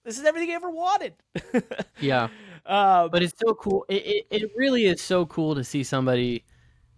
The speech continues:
Speaker 2: retire at the top, because it makes you feel like they're in control. And
Speaker 1: Yes,
Speaker 2: we, and we don't
Speaker 1: I
Speaker 2: know
Speaker 1: agree.
Speaker 2: the rest of the s-, we don't know the story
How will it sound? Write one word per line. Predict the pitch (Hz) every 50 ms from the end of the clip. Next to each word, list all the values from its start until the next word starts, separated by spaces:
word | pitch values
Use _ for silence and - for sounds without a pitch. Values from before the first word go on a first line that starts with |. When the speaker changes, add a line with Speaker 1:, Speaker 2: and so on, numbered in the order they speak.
| _ _ -
Speaker 2:
retire | 143 131 - - - 120 117 127 127 127 123 120 120 117 117 110 - - _ _ _ _ _ _ _ _ _ _ _ _ -
at | 147 123 -
the | - 123
top, | - - - 120 120 107 - 143
because | 147 - 170 160 170
it | 190 185
makes | 190 196 180 - -
you | 165 147
feel | - - 156 151 139
like | 135 135 123 - -
they're | 131 127 123 123
in | 117 113 104
control. | - - 139 135 - - - 107 104 95 85 113 - _ _ _ _ _ _ _ _ _ _ _ _ _ _ _ _
And | - 185 180 190 196
Speaker 1:
Yes, | 208 160
Speaker 2:
we, | 170
and | 175 190 196
we | 233 247
don't | 220 196
Speaker 1:
I | 165
Speaker 2:
know | 151 135 131
Speaker 1:
agree. | 123 120
Speaker 2:
the | 110
rest | 113 113 - -
of | 120 110
the | -
s-, | - -
we | - 165 175
don't | 185 190 160 143
know | 131 120 110
the | 104 113
story | - - 110 92 76 73 82 -